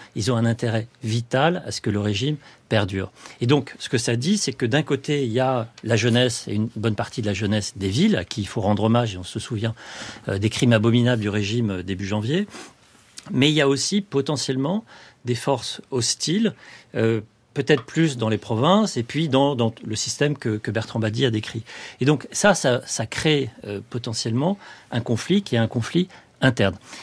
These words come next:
Et on se souvient, là, on voit le, le fils du chat qui est brandi par, euh, les médias américains et certains Français comme,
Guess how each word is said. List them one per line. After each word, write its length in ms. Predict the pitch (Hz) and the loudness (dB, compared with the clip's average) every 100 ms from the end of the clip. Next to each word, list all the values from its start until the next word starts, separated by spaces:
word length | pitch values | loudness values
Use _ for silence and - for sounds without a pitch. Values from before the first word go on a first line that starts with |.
| - | 2
Et 200 | 143 151 | 4 4
on 120 | 135 120 | 0 -2
se 100 | 151 | -2
souvient, 320 | 156 147 147 | 0 0 2
là, 80 | 110 | 2
on 80 | |
voit 300 | 104 117 127 | 2 2 2
le, 240 | 120 98 90 104 _ _ _ _ - - | 2 -2 -4 -10 _ _ _ _ -14 -8
le 60 | |
fils 300 | 117 - 120 | -8 -4 -4
du 100 | 113 | -2
chat 240 | 104 131 127 | 0 2 0
qui 180 | - | 0
est 60 | 117 | -2
brandi 380 | 98 113 110 123 | 2 0 0 -4
par, 400 | 113 101 98 92 - - - - | -4 -6 -8 -12 -16 -20 -20 -10
euh, 100 | 101 | -8
les 140 | 95 | -6
médias 320 | 95 95 110 113 | -8 -6 -2 -2
américains 640 | 104 110 - 113 113 113 | -2 -4 -6 0 0 0
et 180 | 98 92 | -2 -6
certains 320 | - - 107 | -8 -4 -4
Français 440 | - 117 - 123 | -2 -2 2 0
comme, 340 | 120 139 123 | 4 4 4